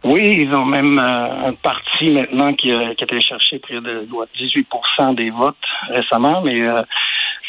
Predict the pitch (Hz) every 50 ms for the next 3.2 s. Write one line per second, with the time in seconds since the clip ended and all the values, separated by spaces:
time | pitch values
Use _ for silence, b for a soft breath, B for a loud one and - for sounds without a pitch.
0 | - 143 143 139 135 131 131 127 - 127 120 120 - 117 - - - - - -
1 | B B B B B - - 131 127 - 135 120 117 - 139 - - - 160 139
2 | - - - 139 143 170 175 143 139 127 127 131 127 127 143 135 131 131 135 143
3 | 147 151 160